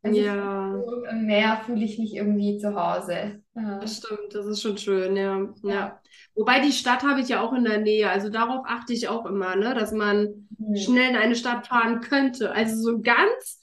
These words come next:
Speaker 2: weit ab vom Schuss könnte ich jetzt auch nicht leben. Nee, das wäre mir auch nichts,
Speaker 1: Ja.
Speaker 2: ja. Da
Speaker 1: Ja.
Speaker 2: muss ich auch sagen, ja. Weil manchmal braucht man den Trubel doch mal, ja.
Speaker 1: Mhm.
Speaker 2: Genau.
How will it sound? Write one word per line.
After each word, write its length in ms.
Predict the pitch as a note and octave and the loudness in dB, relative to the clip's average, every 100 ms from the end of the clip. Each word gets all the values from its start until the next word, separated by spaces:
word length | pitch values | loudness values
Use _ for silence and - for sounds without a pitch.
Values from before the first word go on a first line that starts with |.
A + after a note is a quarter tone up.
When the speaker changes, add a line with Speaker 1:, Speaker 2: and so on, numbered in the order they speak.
| _ _ | _ _
Speaker 2:
weit 440 | A#3 A3+ C4 G#4 - | 0 4 4 4 2
ab 220 | E4+ - | 0 2
vom 200 | E4 D4 | 2 2
Schuss 440 | - F4 F#4 G4+ | 0 0 0 0
könnte 260 | - F4 D#4 | -2 0 0
ich 80 | C#4+ | -2
jetzt 180 | C#4 | -4
auch 140 | A3+ A3+ | -2 0
nicht 220 | G#3+ G#3 | 0 0
leben. 360 | G3+ F#3+ F#3+ G#3 | 0 0 0 2
Nee, 220 | G#3+ F#3 | 4 4
das 200 | G#3 G#3+ | 2 -2
wäre 180 | A3+ A3 | -4 -2
mir 200 | G#3+ F3+ | 0 0
auch 100 | F3 | -2
nichts, 260 | E3+ F3 G3+ | -6 -6 -4
Speaker 1:
Ja. 60 | F#3+ | -4
Speaker 2:
ja. 280 | D3+ - - _ _ _ _ - | -4 -8 -18 _ _ _ _ -8
Da 140 | A3+ | -2
Speaker 1:
Ja. 20 | |
Speaker 2:
muss 180 | G#3 G3+ G3 | 2 2 2
ich 80 | F3+ | -2
auch 120 | F#3+ | -4
sagen, 300 | F#3+ F3 F3 | -4 -4 -2
ja. 140 | F#3 F3+ | -2 0
Weil 100 | A3 | 2
manchmal 360 | C#4+ - E4+ | 0 2 2
braucht 260 | A#3+ B3+ D4 | 2 4 4
man 100 | D4+ | 4
den 160 | C#4+ C4 | 4 2
Trubel 380 | - C#4 C4 B3 | 2 0 2 2
doch 160 | A#3 | 0
mal, 340 | A#3 G3 F#3 G3 | 0 0 -2 -4
ja. 340 | G3+ G3+ G#3 _ | -2 -2 -4 _
Speaker 1:
Mhm. 400 | A3 G#3+ G#3 G3+ | -2 2 2 2
Speaker 2:
Genau. 440 | A3+ G3+ - - | 0 0 -4 -10